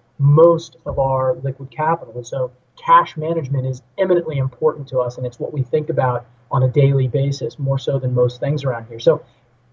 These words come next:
any potential business arrangement has to fit into, you know, our, our long-range thinking about our cash needs. So that's been the, kind of the biggest challenge that, that I've faced over the last four years around here.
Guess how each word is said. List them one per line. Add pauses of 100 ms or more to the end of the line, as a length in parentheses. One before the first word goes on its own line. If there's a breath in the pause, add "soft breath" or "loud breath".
(240)
any
potential
business
arrangement
has
to
fit
into, (460)
you
know,
our,
our
long-range
thinking
about
our
cash
needs. (560)
So
that's
been
the, (240)
kind
of
the
biggest
challenge (100)
that,
that
I've
faced
over
the
last
four
years
around
here.